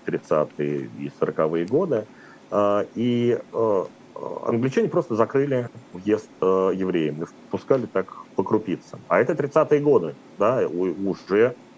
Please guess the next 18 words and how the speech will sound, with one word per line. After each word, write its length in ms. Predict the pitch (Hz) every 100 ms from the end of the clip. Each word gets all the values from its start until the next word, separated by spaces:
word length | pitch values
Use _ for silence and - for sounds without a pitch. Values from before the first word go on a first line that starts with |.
| -
м, 220 | 98 101 -
уже 260 | 98 98
начинают 440 | 117 117 101 101 98
преследовать 640 | 104 - 104 95 92 92
евреев, 400 | 92 92 95 87 - - -
э, 40 |
в 720 | 85 82 82 82 82 78 85 85
Германии. 440 | 95 113 76 62 - - - - - - - - - -
Э, 360 | 64 60 55 - - -
и, 340 | 87 95 107 101 - - -
м, 560 | 95 95 95 95 87 - - - -
их 220 | 120 135 -
всё 100 | 117
равно 200 | 107 107
не 80 | 87
впускают 500 | - - - 71 - - - 73 - - -
в, 280 | 67 65 64 - - - - -
э, 180 | 65 65